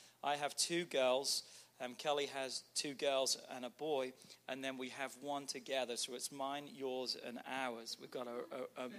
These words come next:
mix of family. But I would say this, and Kelly would say this too. Um,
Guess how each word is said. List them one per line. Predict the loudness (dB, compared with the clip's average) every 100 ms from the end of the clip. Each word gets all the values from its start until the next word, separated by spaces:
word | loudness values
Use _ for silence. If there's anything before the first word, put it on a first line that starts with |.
| -4
mix | 0 0
of | 0
family. | 0 0 0 -4 -10 -16 -18 -4
But | 4 6
I |
would | 10
say | 10 8 6
this, | 4 4
and | 0
Kelly | 0 0
would | 2 2
say | 4 2
this | 2 0
too. | 2 0 -2 -4 -16 -16 -6
Um, | -2 -2 -4